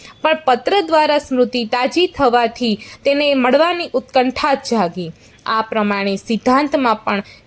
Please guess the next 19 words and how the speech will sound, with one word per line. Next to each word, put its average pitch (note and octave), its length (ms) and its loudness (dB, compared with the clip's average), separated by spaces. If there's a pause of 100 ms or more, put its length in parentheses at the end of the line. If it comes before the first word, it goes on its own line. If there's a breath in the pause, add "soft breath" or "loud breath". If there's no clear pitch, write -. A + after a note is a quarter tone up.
જીવ D#4 300 2
ઘણા D#4 480 2
કાલથી, C#4 460 0
સહસ્ત્ર D4 640 2
પરિવત્સરથી C4 1120 0 (280 loud breath)
ભગવાનથી B3+ 640 0
વિછળ્યો D4 520 2
હોવાથી A#3 800 4 (260 loud breath)
ભગવાનને B3+ 600 2
ભૂલી A3+ 380 0
ગયો G#3+ 340 2
છે, F#3 300 -6 (280 loud breath)
પણ F#3+ 160 2
બ્રહ્મ C4+ 340 2
સંબંધ B3+ 440 2
થવાથી B3+ 720 0 (180 loud breath)
અને A3+ 160 4
ભગવદીઓના C4+ 920 2
સંગથી C4 680 0